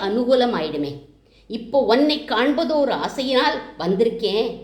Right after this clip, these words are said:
வேறொரு ஆசை எனக்கு இல்லை. அந்நிய வஸ்து மேல உள்ள அபிமானத்தை நீக்கி நீ ஒருவனே அப்படிங்கிற பிரீத்தியோட நான் வந்திருக்கேன். அடியேனின் சரணாகதியை ஏத்துண்டு அடியேனை ஆட்கொள்ளணும்னு பாடுறார்.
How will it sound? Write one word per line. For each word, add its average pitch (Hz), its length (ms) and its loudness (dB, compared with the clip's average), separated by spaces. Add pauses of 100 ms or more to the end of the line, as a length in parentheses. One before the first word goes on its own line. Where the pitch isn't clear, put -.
(120)
வேறொரு 180 440 -4
ஆசை 180 400 -4
எனக்கு 147 340 -4
இல்லை. 208 280 0 (480)
அந்நிய 320 380 6
வஸ்து 330 340 -2
மேல 320 300 4
உள்ள 233 260 -2
அபிமானத்தை 262 680 0
நீக்கி 294 800 -2
நீ 262 240 2
ஒருவனே 311 680 2
அப்படிங்கிற 220 480 0 (120)
பிரீத்தியோட 349 680 -2
நான் 196 200 0
வந்திருக்கேன். 180 560 -2 (320)
அடியேனின் 185 680 0
சரணாகதியை 202 680 0 (120)
ஏத்துண்டு 285 420 -2 (320)
அடியேனை 175 460 0 (100)
ஆட்கொள்ளணும்னு 208 840 2
பாடுறார். 156 360 -6